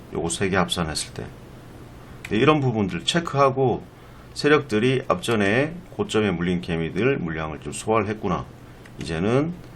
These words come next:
상승을 시키겠구나라는 그런 포인트를 찾아서 단타를 접근을 하는 겁니다. 여러 가지 생각을 해야 돼요.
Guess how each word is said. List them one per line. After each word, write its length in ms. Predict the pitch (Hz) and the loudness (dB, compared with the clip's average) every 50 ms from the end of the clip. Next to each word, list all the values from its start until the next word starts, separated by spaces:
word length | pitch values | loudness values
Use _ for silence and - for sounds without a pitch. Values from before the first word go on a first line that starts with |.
| - - - | -18 -16 -12
상승을 460 | - - 90 90 87 90 90 85 82 | -8 -4 -4 -2 -2 -2 -2 -2 -2
시키겠구나라는 1080 | - - - - - 90 87 85 - - - 87 82 78 76 73 67 - 71 73 78 - | -2 -4 -4 -4 -2 -2 -2 -2 -4 -4 -2 -2 0 0 -2 -4 -4 -6 -6 -8 -8 -4
그런 220 | - 127 143 143 143 | 2 4 4 4 6
포인트를 400 | - 170 185 180 180 - - - | 6 6 6 6 6 0 -4 -2
찾아서 680 | - - 170 165 175 170 131 113 110 101 113 139 170 180 - - | 0 2 4 6 8 6 6 6 4 4 4 2 0 -2 -8 -10
단타를 360 | - - - - 87 80 80 | -8 -8 -6 -4 -4 -4 -4
접근을 340 | - - - - 80 82 78 | -6 -8 -8 -6 -6 -6 -6
하는 160 | 85 95 104 | -6 -6 -6
겁니다. 280 | 92 87 67 67 65 - - - - - - - - - - - - - | -6 -6 -8 -10 -12 -14 -14 -16 -18 -18 -18 -20 -20 -20 -20 -12 -4 0
여러 120 | 101 107 123 | 2 4 6
가지 180 | 143 156 156 | 6 4 4
생각을 460 | 131 143 147 151 147 - 131 104 92 | 2 0 -2 0 0 0 0 0 -2
해야 160 | 92 101 110 117 | -2 -4 -4 -4
돼요. 200 | - 78 73 | -6 -8 -10